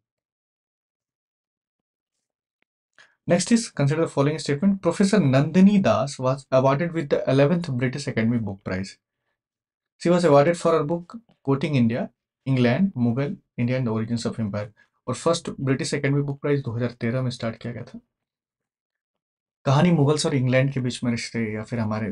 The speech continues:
भारत देश में जो भी चल रहा था उसके बारे में है। तो ये कौन सा? सी हो जाएगा। Both the statements are correct। Recently, which country withdraw its ratification from the सीएनबीटी,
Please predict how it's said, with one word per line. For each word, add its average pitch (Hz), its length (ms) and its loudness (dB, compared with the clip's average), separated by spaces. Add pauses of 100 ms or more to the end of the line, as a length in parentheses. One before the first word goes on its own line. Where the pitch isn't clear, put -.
(120)
भारत 110 180 -4
देश 113 220 -8
में 113 80 -2
जो 113 140 -6
भी 117 80 -6
चल 113 160 -8
रहा - 140 -6
था - 100 -10
उसके - 180 -8
बारे 104 160 -4
में 104 120 -8
है। 185 140 -6 (720)
तो 120 100 0
ये 120 200 0
कौन 131 220 -4
सा? - 180 -12
सी - 260 -6
हो 107 120 -4
जाएगा। 90 240 -12 (200)
Both 123 160 -2
the 117 100 -2
statements 113 340 -6
are 117 140 -6
correct। 101 320 -10 (3500)
Recently, 202 420 4
which 202 200 -2 (300)
country 151 300 2
withdraw 139 460 0 (580)
its - 180 -6
ratification 170 640 0
from 139 240 2
the 190 220 0
सीएनबीटी, 131 1300 -4